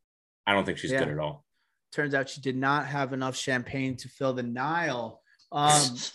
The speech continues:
Speaker 1: <laughs>
Speaker 2: I don't, I just think she's, like, super, when she tries to do these roles that are a little more serious, I think she's just sup-,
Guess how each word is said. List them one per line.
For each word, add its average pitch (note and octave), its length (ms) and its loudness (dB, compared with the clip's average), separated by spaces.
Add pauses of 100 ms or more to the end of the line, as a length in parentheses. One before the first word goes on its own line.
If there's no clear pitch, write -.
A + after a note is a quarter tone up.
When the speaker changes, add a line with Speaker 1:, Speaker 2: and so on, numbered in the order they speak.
(540)
Speaker 1:
<laughs> F3+ 420 -10
Speaker 2:
I D#3+ 100 6
don't, G#3 640 8 (240)
I F3 140 10
just A#3+ 160 0
think C#4 160 -2
she's, G#3+ 240 0
like, E3 100 8
super, F#3+ 560 2
when E3+ 160 6
she F3+ 100 -4
tries G#3 220 4
to E3 100 -6
do D3 180 0
these D3+ 300 0
roles D#3+ 300 10
that C3+ 80 4
are B2 40 2
a A#2+ 40 -2
little F3 220 4
more E3 200 2
serious, D#3 600 4 (1080)
I C3 80 4
think E3 400 0
she's D3+ 240 -2
just D3 180 0
sup-, D#3 160 -4